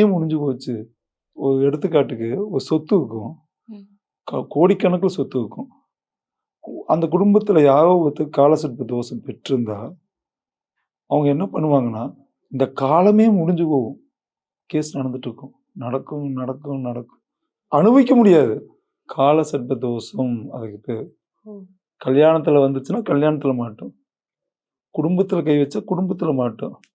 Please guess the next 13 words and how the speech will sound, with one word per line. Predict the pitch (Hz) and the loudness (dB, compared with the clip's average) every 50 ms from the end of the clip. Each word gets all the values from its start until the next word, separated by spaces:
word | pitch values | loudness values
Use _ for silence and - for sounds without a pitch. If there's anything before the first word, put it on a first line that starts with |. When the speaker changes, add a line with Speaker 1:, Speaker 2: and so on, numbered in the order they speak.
| _ _ _ _ _ _ _ _ _ _ _ _ _ _ _ _ _ _ _ _ | _ _ _ _ _ _ _ _ _ _ _ _ _ _ _ _ _ _ _ _
Speaker 1:
ரெண்டாம் | - 131 147 160 160 175 170 165 | 0 0 2 4 4 4 4 4
இடம் | 156 147 139 127 | 4 2 4 4
வாக்குஸ்தானத்துல | 131 143 151 156 - - - - 170 151 139 135 131 131 117 | 4 2 2 0 -4 -6 -2 0 0 2 2 0 -2 -6 -4
கை | - 120 120 | -4 -4 -4
வச்சா | 117 113 107 - - 127 117 113 113 120 - _ _ _ _ _ _ _ _ _ _ _ _ _ _ _ | -4 -6 -8 -10 -10 -8 -6 -6 -6 -8 -10 _ _ _ _ _ _ _ _ _ _ _ _ _ _ _
அவன் | 131 117 113 107 | -8 -8 -6 -4
வாயாலேயே | 110 113 120 131 135 139 135 131 127 123 135 | -2 0 2 4 4 4 4 2 0 -2 -2
அழிஞ்சு | 135 123 117 113 110 | -4 -4 -6 -10 -12
போவான். | 107 107 104 107 110 139 160 _ _ _ _ _ _ _ _ _ _ | -14 -14 -14 -14 -16 -18 -20 _ _ _ _ _ _ _ _ _ _
Speaker 2:
ஓ. | _ 208 196 190 196 190 _ _ _ _ _ _ _ _ _ _ _ _ _ _ _ _ _ | _ -20 -20 -20 _ _ _ _ _ _ _ _ _ _ _ _ _ _ _ _ _ _ _
Speaker 1:
எந்த | 143 131 131 147 165 160 | -8 -6 0 4 4 6
வாயால | 156 151 151 156 160 165 165 175 175 | 6 6 6 6 6 6 6 6 4
ஜெயிச்சானோ | 156 139 139 147 139 - 156 131 120 113 107 | 4 4 2 0 2 0 0 0 0 0 -6